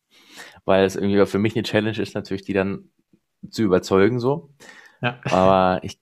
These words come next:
Speaker 1: krieg das, glaub ich, meistens ganz gut hin, so, und am Ende sagen selbst die, "Wie hast du das gemacht?" <laughs>
Speaker 2: Ja, okay. Richtig, also bei mir geht's sowieso immer so. Ich, ich bin immer völlig fasziniert von, von Zauberei. Ich find das, äh, total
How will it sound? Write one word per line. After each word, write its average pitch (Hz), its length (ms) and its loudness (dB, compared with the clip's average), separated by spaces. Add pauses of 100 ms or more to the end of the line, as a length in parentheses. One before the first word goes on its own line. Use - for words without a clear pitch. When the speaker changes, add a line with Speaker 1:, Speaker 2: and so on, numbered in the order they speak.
(100)
Speaker 1:
krieg - 200 -14
das, - 160 -4
glaub 95 200 2
ich, 92 60 -4
meistens 101 360 2
ganz 92 220 -6
gut 85 120 -8
hin, 95 180 -8
so, 92 60 -6
und 87 120 -4
am - 120 -4
Ende 90 440 -6
sagen 90 320 -2
selbst 82 300 -2
die, 87 300 -6 (1800)
"Wie 104 120 2
hast 98 120 0
du 101 40 -6
das 95 140 -6
gemacht?" 85 400 -6
<laughs> - 560 2
Speaker 2:
Ja, 151 600 2
okay. - 320 -6 (1300)
Richtig, 185 300 4
also 156 160 6
bei 180 100 0
mir 202 160 6
geht's 226 160 4
sowieso 175 360 6
immer 120 240 4
so. 127 180 0
Ich, 135 200 -4 (120)
ich 139 240 -2
bin 143 300 2
immer 147 160 4
völlig 170 260 -2
fasziniert 139 540 0
von, 127 300 0
von 131 240 -2
Zauberei. 127 520 2
Ich 147 120 -6
find 135 160 -4
das, 127 220 -6
äh, 127 180 -10
total 135 560 4